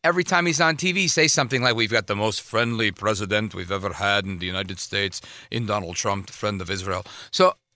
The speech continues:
clearly, that wasn't a great Bibi Netanyahu, but, you know, I'm working on it. It's not as good as Denmark, but I'm working on it. Chuck D is not a stupid guy.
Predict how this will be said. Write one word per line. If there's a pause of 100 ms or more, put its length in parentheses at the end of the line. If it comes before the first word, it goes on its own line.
(120)
clearly,
that
wasn't
a
great
Bibi
Netanyahu,
but,
you
know,
I'm
working
on
it. (240)
It's
not
as
good
as (340)
Denmark, (520)
but
I'm
working
on
it. (400)
Chuck
D (200)
is
not
a
stupid
guy.